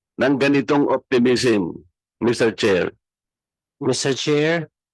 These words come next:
Speaker 2: pag gumagawa po ang mga local government units ng kanilang local public transport route plan,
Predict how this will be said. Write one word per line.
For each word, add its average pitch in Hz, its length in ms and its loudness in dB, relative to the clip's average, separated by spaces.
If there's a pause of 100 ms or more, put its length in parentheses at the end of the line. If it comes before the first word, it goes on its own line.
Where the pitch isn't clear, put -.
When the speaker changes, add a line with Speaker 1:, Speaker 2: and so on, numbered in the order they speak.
(300)
Speaker 2:
pag 165 220 -2
gumagawa 156 760 0
po 160 320 0
ang 139 140 -2
mga 143 340 0
local 147 320 0
government 135 640 0
units 135 460 0
ng 131 100 0
kanilang 127 480 0
local 151 400 0
public 135 400 -4
transport 135 640 -6
route 120 300 -2
plan, 120 260 -2